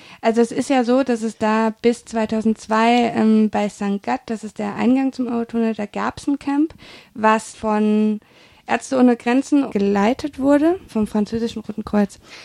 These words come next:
wo sich die Leute nicht registrieren mussten. Und das wurde gebaut ursprünglich für,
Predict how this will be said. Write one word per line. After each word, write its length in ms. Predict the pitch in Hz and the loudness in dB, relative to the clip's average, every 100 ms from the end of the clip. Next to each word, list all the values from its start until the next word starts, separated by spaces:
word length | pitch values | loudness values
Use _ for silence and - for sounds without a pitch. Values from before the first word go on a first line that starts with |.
| - 214 | -20 2
wo 140 | 233 | 4
sich 160 | 247 254 | 6 2
die 100 | 226 | 4
Leute 240 | 196 202 | 4 6
nicht 280 | 240 277 - | 6 6 2
registrieren 680 | 254 240 - 226 233 220 202 | 0 0 -2 -2 0 0 0
mussten. 520 | 202 226 - - 202 | -2 -4 -8 -8 -4
Und 180 | 202 196 | -4 -6
das 160 | 208 | -6
wurde 240 | 220 240 254 | -2 0 0
gebaut 420 | 220 214 220 226 | 0 0 0 -2
ursprünglich 600 | 247 226 - 240 233 226 | -6 -6 0 2 2 0
für, 500 | - 226 226 220 | -6 -2 0 0